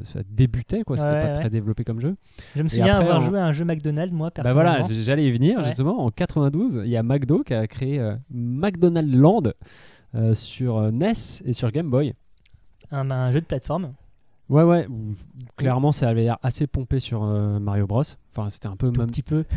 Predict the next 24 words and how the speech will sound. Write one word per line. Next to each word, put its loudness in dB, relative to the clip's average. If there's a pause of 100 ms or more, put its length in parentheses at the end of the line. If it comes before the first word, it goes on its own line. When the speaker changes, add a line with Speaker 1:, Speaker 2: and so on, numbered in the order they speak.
Speaker 1:
<laughs> -8
même -4
style, -4
quoi. -2 (300)
Speaker 2:
Oui, 2
mais 4
fallait 0
choper -2
des, -2
des -2
petits -6
M. 2 (600)
Speaker 1:
Et -6
Speaker 2:
Les, 2
Speaker 1:
alors, 4
Speaker 2:
les 2
Speaker 1:
justement 4
Speaker 2:
doubles, 0
les 2
deux 2
arches 0
de -2
McDonald's -4
dedans. -10